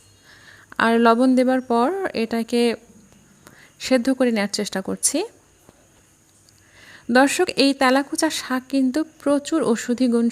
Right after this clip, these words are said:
সম্পন্ন। ডায়াবেটিস রোগীর জন্য তো এটা খুবই, খুবই উপকারী। এছাড়াও কিন্তু শ্বাসকষ্ট, পা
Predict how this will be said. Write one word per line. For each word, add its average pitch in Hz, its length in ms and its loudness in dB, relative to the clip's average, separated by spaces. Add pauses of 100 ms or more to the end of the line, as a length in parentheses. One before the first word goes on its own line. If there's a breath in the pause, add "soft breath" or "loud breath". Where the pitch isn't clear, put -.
সম্পন্ন। 208 400 -6 (560 loud breath)
ডায়াবেটিস 277 460 4 (120)
রোগীর 269 340 2
জন্য 240 180 4 (120)
তো - 40 -4 (100)
এটা 254 120 -6 (140)
খুবই, 285 260 -2 (120)
খুবই 285 340 -2
উপকারী। 214 420 -2 (200)
এছাড়াও 262 440 -4
কিন্তু 277 220 -4 (520 loud breath)
শ্বাসকষ্ট, 262 680 -2 (260)
পা 226 120 2